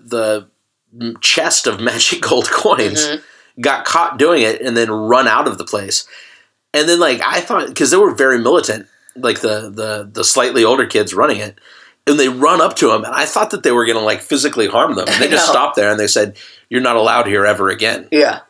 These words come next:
Speaker 2: And then the mommy market disappears when they try to go back.
Speaker 1: Right.
Speaker 2: It was dramatic.
Speaker 1: Yeah. But, like,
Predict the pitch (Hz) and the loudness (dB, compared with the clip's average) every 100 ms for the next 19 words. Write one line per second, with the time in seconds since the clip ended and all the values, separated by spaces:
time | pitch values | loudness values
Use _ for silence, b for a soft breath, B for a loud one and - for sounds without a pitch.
0 | - 175 190 190 170 170 165 156 143 170 | -6 0 0 2 2 2 0 -2 -4 -4
1 | 170 - 151 170 151 156 - 131 120 104 | -4 -4 -2 0 -2 -6 -2 -2 -2 -2
2 | 127 120 - - 240 302 165 175 165 147 | 0 0 -4 -10 -2 0 2 2 2 0
3 | - - - - 214 233 101 - _ _ | -2 -4 -12 -4 -2 -2 -4 -8 _ _
4 | _ _ _ _ _ _ 254 262 262 247 | _ _ _ _ _ _ -2 0 0 -2